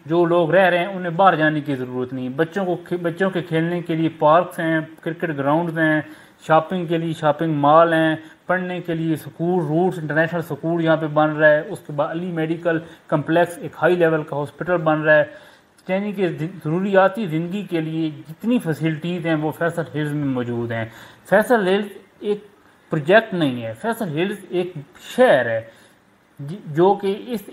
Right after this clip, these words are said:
area का सबसे developed शहर बनकर अगले दो से तीन साल में उभरेगा। कोई भी property खरीदने से पहले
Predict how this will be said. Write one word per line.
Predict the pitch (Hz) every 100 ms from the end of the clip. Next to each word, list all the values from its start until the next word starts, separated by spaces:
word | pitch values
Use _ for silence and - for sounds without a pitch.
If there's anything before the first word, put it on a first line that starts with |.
| 208
area | 185 208
का | 190 190
सबसे | - 202 - 160
developed | 127 139 190 208 - - -
शहर | 196 220 170
बनकर | 160 160 160 160 170 196
अगले | 190 190
दो | 208 151 170
से | 190 165
तीन | 165 175
साल | 165 151 147 147 - -
में | 139 143 143 -
उभरेगा। | 135 127 107 104 101 _ _ _ _ _ _ -
कोई | 226 240
भी | 196
property | 165 175 165 165 165
खरीदने | 208 165 147 170
से | 151
पहले | 127 120 110